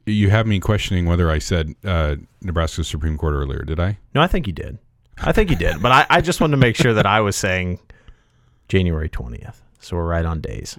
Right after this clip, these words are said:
Speaker 1: January twentieth.
Speaker 2: January twentieth.
Speaker 1: Nebraska
Speaker 2: Nebraska
Speaker 1: Supreme
Speaker 2: Supreme Court
Speaker 1: Court. Okay.
Speaker 2: opinions. Okay,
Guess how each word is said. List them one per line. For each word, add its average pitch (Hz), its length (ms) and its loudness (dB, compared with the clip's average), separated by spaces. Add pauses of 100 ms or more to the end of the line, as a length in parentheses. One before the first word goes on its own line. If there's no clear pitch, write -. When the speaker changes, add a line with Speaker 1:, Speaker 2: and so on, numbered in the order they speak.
(100)
Speaker 1:
January 95 400 2
twentieth. 98 280 2
Speaker 2:
January 110 220 4
twentieth. 71 500 -4
Speaker 1:
Nebraska 87 360 2
Speaker 2:
Nebraska 120 220 2
Speaker 1:
Supreme 113 180 4
Speaker 2:
Supreme 104 120 4
Court 101 260 4
Speaker 1:
Court. - 40 -2
Okay. 92 100 4
Speaker 2:
opinions. 73 360 0
Okay, 85 180 2